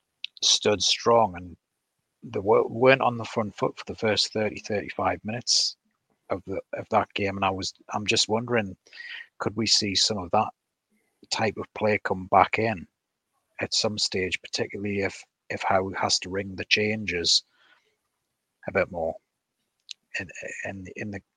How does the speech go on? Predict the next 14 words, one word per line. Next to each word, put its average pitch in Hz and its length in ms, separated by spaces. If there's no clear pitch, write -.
in 92 160
due, 101 220
due 101 180
to 92 140
injury? 98 500
Could, - 180
could 95 180
we 107 100
see 95 260
some 101 180
of 87 140
that 98 260
come 92 160
in? 95 260